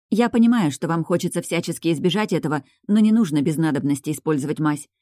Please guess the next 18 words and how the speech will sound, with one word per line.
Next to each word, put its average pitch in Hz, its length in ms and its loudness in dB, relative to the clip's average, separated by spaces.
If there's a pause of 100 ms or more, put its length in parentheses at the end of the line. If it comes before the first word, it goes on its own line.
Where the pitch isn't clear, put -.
(120)
От 180 140 -4
нее 185 220 2
будет 180 260 0
немного 185 320 0
жечь, 233 260 -4 (140)
ведь 160 180 -2
кожа 165 340 0
в, 156 200 -2 (260)
э, - 200 -8
таких 170 300 -4
местах 160 440 -6
крайне 170 300 -2
нежная. 143 520 0 (420)
Не 233 140 4
советую 175 420 0
понапрасну 156 500 -4
ее 147 300 0
использовать. 143 560 -4